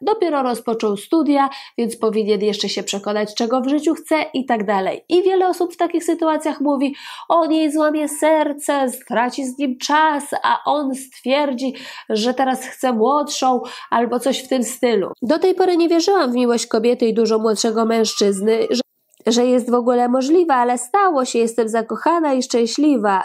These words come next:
Związek z młodszym mężczyzną powoduje, że nadal stanowi o sobie”, zapewniała.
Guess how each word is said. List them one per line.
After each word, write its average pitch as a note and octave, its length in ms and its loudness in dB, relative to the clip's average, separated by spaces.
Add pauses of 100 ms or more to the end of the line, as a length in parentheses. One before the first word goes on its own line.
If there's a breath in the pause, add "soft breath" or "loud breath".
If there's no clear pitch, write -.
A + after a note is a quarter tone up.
Związek A3 440 0
z G3+ 60 -4
młodszym A3 340 0
mężczyzną A3+ 540 0
powoduje, A#3 560 0
że A3+ 160 0
nadal F4 500 2
stanowi C#4+ 440 2
o C4+ 100 2
sobie”, C4 360 2
zapewniała. G3 880 -2